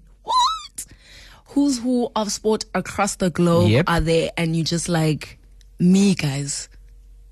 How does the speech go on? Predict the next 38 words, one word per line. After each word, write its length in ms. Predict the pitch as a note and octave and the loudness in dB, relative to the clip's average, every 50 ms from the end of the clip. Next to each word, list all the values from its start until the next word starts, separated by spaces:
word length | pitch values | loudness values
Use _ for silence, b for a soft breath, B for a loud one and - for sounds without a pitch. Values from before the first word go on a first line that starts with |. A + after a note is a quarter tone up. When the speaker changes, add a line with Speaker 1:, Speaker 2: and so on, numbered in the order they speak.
| - - - - | -20 -20 -12 -4
Speaker 1:
Me." 520 | - E3+ F3+ F#3+ G3 F#3+ E3+ C#3+ C#3 - B B B B B B B B - | 0 2 4 4 4 4 2 2 -2 -6 B B B B B B B B -4
But 120 | - G#3 G3+ | -2 0 2
it's, 320 | G#3 F#3+ - - - - - - - _ - | 0 0 -2 -4 -8 -8 -10 -16 -20 _ -6
but 140 | - G#3 G3 | -2 0 2
I 80 | G3+ F#3+ | 4 4
had 160 | F3+ G3 F#3 | 2 2 0
started 580 | - - - A#3 G#3+ A3 - - A#3 G3+ F3+ - - - - - - - - - | 0 -2 -2 -2 -2 -2 -2 -2 -2 -2 -2 -2 -6 -8 -12 -16 -20 -20 -4 0
broadcasting 600 | G3+ F#3+ G3+ - - G#3+ F#3 E3+ - - F3 E3 | 2 2 2 2 0 -2 -2 -2 -2 -2 -2 -2
in 160 | E3 D#3+ D3 | -2 -2 -4
two 120 | - - - | -4 -4 -2
thousand 320 | F#3 F3+ F3+ E3+ F3 D#3+ | -2 -2 -2 0 0 0
and 120 | D3+ D3+ | 0 2
eight. 380 | D#3 E3 D3+ - - - - - - b b b b b b b | 2 0 0 -2 -4 -6 -8 -10 -12 b b b b b b b
Seven 440 | - - - - A#3+ G#3+ F#3+ G3+ G3 | -10 -8 -2 0 2 2 2 2 2
years 220 | F#3 F3 E3+ D3+ D3+ | 2 2 0 0 0
later, 440 | D#3 E3 F3 - - - - D3 - | 0 0 0 0 -2 -4 -6 -6 -6
I'm 200 | - D3 D3+ D3+ | -4 -4 -4 -4
doing 340 | C#3+ - D3+ D3+ D3+ D3+ D3+ | -2 -2 -2 -2 -2 -2 -2
this. 340 | C3+ C#3 C#3 - - - - b b b b b b b | -4 -6 -6 -6 -8 -10 -10 b b b b b b b
So 280 | - - - B3 A3+ - - | -6 -2 0 2 2 0 0
there 180 | G#3 F#3+ G#3 G#3 | -2 0 2 2
must 320 | G#3 G#3+ A3+ B3 - - | 2 2 2 0 -2 -2
have 120 | - F#3+ D#3+ | -4 -2 -2
been 200 | F3+ E3+ E3 D#3+ | 0 0 0 0
work 200 | E3 E3+ E3 - | 0 -2 -2 -2
that's 180 | - E3 - - | -4 -6 -6 -6
put 240 | - - F3 - - | -6 -6 -6 -4 -2
in. 220 | E3 F3 D#3+ D#3+ | -2 -2 0 0
There 140 | E3 F#3 F3+ | 0 0 2
must 260 | F#3+ G#3 A#3 A3+ - | 2 0 -2 -2 -2
be 60 | G#3 | -4
something 420 | F3+ - - G#3+ A3 G#3+ A#3 A3+ G#3+ | -4 -2 -2 -2 0 0 0 0 0
that 140 | G3 F3+ - | 0 0 0
people 280 | G3 F#3+ - F#3 E3+ D#3+ | -2 0 0 0 0 0
are 100 | D#3 D#3 | 0 0
seeing 340 | - - F#3 F3 E3+ E3 | 0 0 2 2 4 4
and 160 | D#3 D3+ D#3 C3+ | 2 2 2 2
thinking, 380 | F3 D#3+ D3+ - E3+ D#3+ D3 | 0 0 0 2 0 0 0